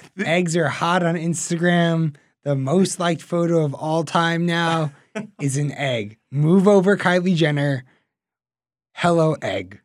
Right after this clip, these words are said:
Speaker 1: The egg. I, I have always been a fan of eggs. I mean, I liked eggs before it was cool to like eggs, before they were the most liked things. So, Mike,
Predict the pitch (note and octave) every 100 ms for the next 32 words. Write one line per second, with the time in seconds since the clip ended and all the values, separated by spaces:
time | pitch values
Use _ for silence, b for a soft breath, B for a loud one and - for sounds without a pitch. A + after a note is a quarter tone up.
0 | _ - C#3+ C3+ C#3+ C3+ - - D3 -
1 | - C#3 F3+ F3+ E3+ E3+ F3 E3+ D#3 F3+
2 | D#3 F3 F3 F3 E3+ F3 D3+ C#3+ C#3+ C#3+
3 | C3+ C3+ C#3 D3+ E3 D#3+ C#3+ C#3+ C#3+ B2+
4 | B2+ _ C3 C3 D3 D3+ D#3+ C#3+ - F3+
5 | E3+ E3+ F#3+ F3+ F3 E3+ E3+ F3+ E3+ D3+
6 | B2+ D3 C#3+ D3 D3+ D3+ D3+ D#3 D#3 D#3+
7 | D3+ - E3+ D#3 b b D#3+ D#3+ D3+